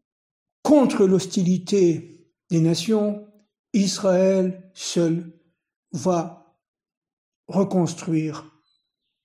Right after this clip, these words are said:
le troisième temple. Alors, euh, essayons,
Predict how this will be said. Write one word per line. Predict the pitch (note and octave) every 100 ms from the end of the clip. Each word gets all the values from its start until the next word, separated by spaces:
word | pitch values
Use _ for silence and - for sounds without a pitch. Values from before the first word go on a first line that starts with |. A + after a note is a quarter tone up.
| _
le | F#3
troisième | D3+ F3+ C#3+ C#3+ C#3
temple. | C#3 C#3 - - _ _ _ _ _ _ _ _ _ _ _ _ _ _ _ -
Alors, | G3 B3+ A3
euh, | G#3+ G3 - - _
essayons, | A3 - A#3+ A#3 C4 B3+ -